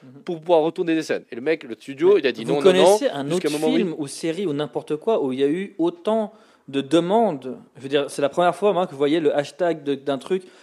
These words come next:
Speaker 1: partout, les gens arrêtaient pas de demander, « On veut la Snyder Cut »,
Speaker 2: Ouais,
Speaker 1: les acteurs.
Speaker 2: sur, euh,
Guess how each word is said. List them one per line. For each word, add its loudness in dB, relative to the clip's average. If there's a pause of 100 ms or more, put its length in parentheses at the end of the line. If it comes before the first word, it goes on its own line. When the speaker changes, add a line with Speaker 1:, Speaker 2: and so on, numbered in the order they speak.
(120)
Speaker 1:
partout, -2
les 0
gens -2
arrêtaient -4
pas 0
de 0
demander, « 0
On 2
veut 6
la 4
Snyder -2
Cut », -6
Speaker 2:
Ouais, -6
Speaker 1:
les 4
acteurs. 8
Speaker 2:
sur, 8
euh, 2